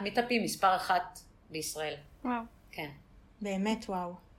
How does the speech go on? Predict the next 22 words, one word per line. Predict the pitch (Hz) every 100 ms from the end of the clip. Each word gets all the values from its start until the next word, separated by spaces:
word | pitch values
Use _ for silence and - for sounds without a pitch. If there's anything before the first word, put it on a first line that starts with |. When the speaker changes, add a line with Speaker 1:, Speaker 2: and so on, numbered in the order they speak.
| - - - 240
Speaker 3:
אה, | 233 220
רק | 233 240
אולי | 302 269 220
הערה | 196 202
קצרה | 214 262 233 214
בשביל | 214 202 190
המאזינים | 185 180 180 185 190
שלנו | 202 220 196 185 180 175 175 170
שלא | - 185 185 190
כל | 226
כך | 214 208
מחוברים | 202 208 202 202
לתחום | 202 196 214 214
הזה, | 202 214 214
את | 214
יכולה | - 196 190
להסביר | 196 202 196
לנו | 202 190
בקצרה | 185 - - 175 180 180
מה | 180 175
זה | 180 175
מיטאפ? | 185 196 269